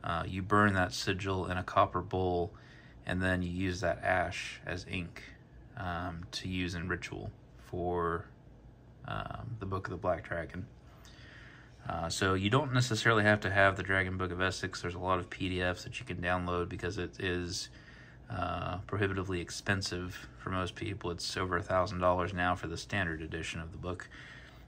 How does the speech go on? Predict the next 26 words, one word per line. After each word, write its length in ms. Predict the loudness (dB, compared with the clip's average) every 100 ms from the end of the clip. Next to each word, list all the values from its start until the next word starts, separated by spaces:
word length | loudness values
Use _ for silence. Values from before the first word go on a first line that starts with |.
| -10 -6
Um, 440 | -2 -2 -2 -6 -10 -20 -20 -8 0
or 140 | 2
speak 220 | 2 -2 -2
to 80 |
somebody 400 | 0 2 2 2
who 280 | 0 -2 0
has 220 | 0 0
a 60 | 4
copy, 360 | 6 6 4 -2 -6 -20 -20 -14 -10
and 300 | -6 -4 -2
they 120 | -2
can, 360 | -2 -2 -4 -4
they 100 | -4
can 160 | -4 -2
find 300 | 0 0 0
that 160 | -6
for 240 | -4 -2 -2
you. 140 | -4 -12 -18 -18 -18 -20 -20 -20 -16 -4
But 560 | 0 0 -2 -8 -8 -10 -6 4
after 300 | 4 4 2
that, 180 | 4
it 60 | 4
gets 200 | 2 0
into 140 | 0
the 100 | 0
sor-, 260 | 0 2